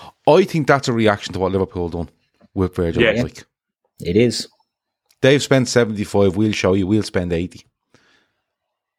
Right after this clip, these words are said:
Speaker 1: Genuinely, I do, I think that, because they go in there with a bid of, I think it was around sixty million quid for him,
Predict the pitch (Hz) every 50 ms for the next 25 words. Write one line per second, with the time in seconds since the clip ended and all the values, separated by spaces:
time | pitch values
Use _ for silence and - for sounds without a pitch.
0 | _ _ _ - 170 185 214 208 180 160 139 131 147 156 175 160 123 156 156 -
1 | 170 156 - 98 - - 113 147 143 127 - - - - - - - - _ _
2 | - _ _ _ _ _ _ _ _ _ _ 104 - 165 175 196 220 185 196 190
3 | 180 165 147 143 139 131 127 120 104 - 123 123 120 113 98 - - - _ _
4 | _ - 107 107 104 107 101 92 82 - - - _ _ - - 117 - 123 120
5 | 98 104 95 101 104 107 104 92 - - - - - - - 117 104 101 101 98
6 | 90 - - 110 113 - - 107 92 95 82